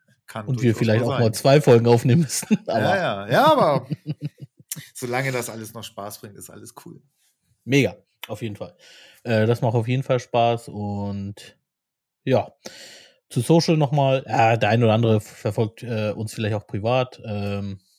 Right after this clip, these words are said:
Speaker 2: bin nämlich auch neulich, äh, eben grad von meiner Mutter wieder nach Hause gefahren. Äh, die hatte mir übrigens äh, Essen mitgegeben und alles. Und dann war ich auf dem Heimweg und hab auf Instagram, äh, Good Vibes Only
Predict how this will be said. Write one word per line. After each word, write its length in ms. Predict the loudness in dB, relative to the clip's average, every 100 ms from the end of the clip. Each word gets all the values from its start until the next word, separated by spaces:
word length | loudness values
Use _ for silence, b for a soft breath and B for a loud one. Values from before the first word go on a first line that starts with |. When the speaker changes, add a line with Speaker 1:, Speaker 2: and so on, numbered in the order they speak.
| _ _ _
Speaker 2:
bin 120 | 2
nämlich 260 | 4 4 2
auch 80 | 0
neulich, 320 | -2 -2 -4
äh, 100 | -2
eben 160 | -2 0
grad 160 | -2
von 60 | -2
meiner 140 | -2
Mutter 260 | 0 0 0
wieder 180 | 0 0
nach 80 |
Hause 200 | 0 -2
gefahren. 380 | -4 -4 -2 -4 -8 _ _ _ _ _ -10 0
Äh, 460 | 4 6 6 4 2
die 140 | 0
hatte 140 | -2 -2
mir 160 | -4
übrigens 540 | -4 -4 -6 -6 -12 -20 b b b b b b b _ _ _
äh, 160 | -4 -4
Essen 260 | -4 -4
mitgegeben 400 | -4 -4 -4 -2
und 80 | -4
alles. 320 | -4 -4 -6
Und 100 | -6
dann 140 | -4 -2
war 120 | -2
ich 100 | -2
auf 80 | -6
dem 100 | -4
Heimweg 400 | -2 0 -2 -2
und 320 | -8 -8 -4
hab 220 | -2 -2
auf 160 | -2 -4
Instagram, 560 | -4 -2 0 0 -2
äh, 440 | -6 -4 -2 -4 -6
Good 240 | -2 0 4
Vibes 280 | 4 4 0
Only 560 | -2 2 2 2 -2